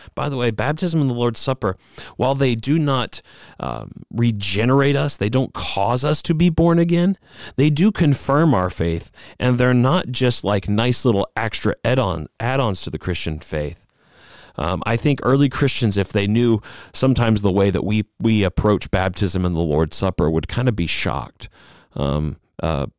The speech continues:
potentially at the low value that sometimes we place upon them. Um, while they do not save us, while they do not have the power, uh, in and of themselves to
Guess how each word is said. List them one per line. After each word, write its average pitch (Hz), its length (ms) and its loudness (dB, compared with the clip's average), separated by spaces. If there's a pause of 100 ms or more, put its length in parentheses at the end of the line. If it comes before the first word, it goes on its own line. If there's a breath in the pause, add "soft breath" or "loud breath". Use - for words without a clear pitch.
potentially 104 500 0
at 87 120 -4
the 82 60 -4
low 90 280 0
value 80 460 0
that 76 160 -6
sometimes 80 480 -2
we 82 160 -4
place - 360 -2
upon 73 300 -4
them. 67 220 -8 (840 loud breath)
Um, 57 280 -6
while 104 160 0
they 101 140 2
do 107 160 2
not 131 200 0
save 123 360 0
us, 147 320 -2 (380 loud breath)
while 87 160 -2
they 92 120 2
do 101 120 0
not 110 140 2
have 104 140 0
the 87 80 0
power, 90 440 0 (180)
uh, 80 380 -4
in 120 120 0
and 117 120 0
of 101 120 -4
themselves 101 720 0
to 76 240 -4